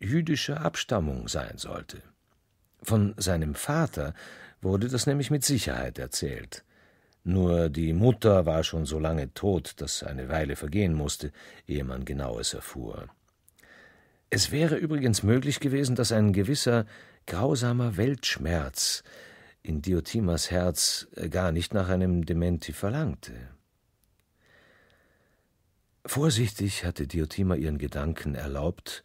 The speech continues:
den Mohren zu verlassen und sich seinem Herrn zu nähern.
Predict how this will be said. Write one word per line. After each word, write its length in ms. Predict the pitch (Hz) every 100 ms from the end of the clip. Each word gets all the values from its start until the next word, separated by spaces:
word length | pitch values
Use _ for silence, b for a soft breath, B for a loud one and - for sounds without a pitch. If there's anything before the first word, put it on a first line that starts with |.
| b b b -
den 140 | 73
Mohren 560 | 73 80 87 85 82 73 -
zu 140 | -
verlassen 520 | 67 64 71 - 92
und 140 | 82 87
sich 180 | 101 -
seinem 300 | 90 87 80
Herrn 500 | 76 73 69 64 69
zu 180 | - 64
nähern. 580 | 62 64 58 58 -